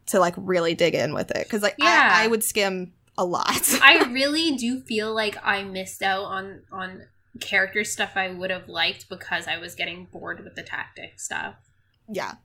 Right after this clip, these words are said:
Speaker 1: I, I one hundred percent
Speaker 2: Mm-hmm.
Speaker 1: agree. There were, there were even parts at the end where I would pick up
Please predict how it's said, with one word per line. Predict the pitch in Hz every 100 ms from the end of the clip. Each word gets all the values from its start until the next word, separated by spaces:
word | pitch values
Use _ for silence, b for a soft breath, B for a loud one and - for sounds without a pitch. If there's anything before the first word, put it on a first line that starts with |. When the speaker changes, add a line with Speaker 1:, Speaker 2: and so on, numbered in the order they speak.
| -
Speaker 1:
I, | 226 220 202 -
I | 208 202
one | 190 202
hundred | 196 190 185 175 180
percent | 180 180 165 -
Speaker 2:
Mm-hmm. | 185
Speaker 1:
agree. | 185 170
There | 214
were, | 269 294 - - B B
there | 240
were | 254
even | 269 262
parts | 247 226 -
at | 214
the | 214 202
end | 208 214 202 190 -
where | 196 202 196 190 180 180 b b b b -
I |
would | 214 208
pick | - 240 214
up | 208 196